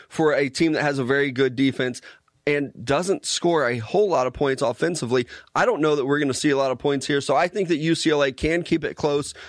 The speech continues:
I don't think they'll upset them. I think Utah has too much to play for, but they're gonna keep this game close. U C L A has been playing very well recently.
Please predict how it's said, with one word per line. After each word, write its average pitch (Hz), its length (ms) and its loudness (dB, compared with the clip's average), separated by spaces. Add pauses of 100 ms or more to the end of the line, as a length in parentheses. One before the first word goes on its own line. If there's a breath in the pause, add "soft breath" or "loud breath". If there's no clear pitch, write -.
(180 loud breath)
I 139 100 2
don't 202 160 0
think 180 160 0
they'll 151 140 2
upset 131 420 -2
them. 139 180 0
I 120 80 -4
think 127 200 -4
Utah 135 300 2
has 113 180 -2
too 180 200 0
much 175 260 -2
to 151 60 -6
play 156 220 0
for, 220 300 2 (240 loud breath)
but 156 100 0
they're 190 80 0
gonna 226 180 -2
keep 170 240 -2
this 151 160 0
game 131 200 0
close. 113 260 -2
U 208 140 0
C 254 140 -2
L 175 120 2
A 156 60 2
has 143 120 0
been 120 160 0
playing 131 300 0
very 135 240 0
well 131 300 2
recently. 131 540 0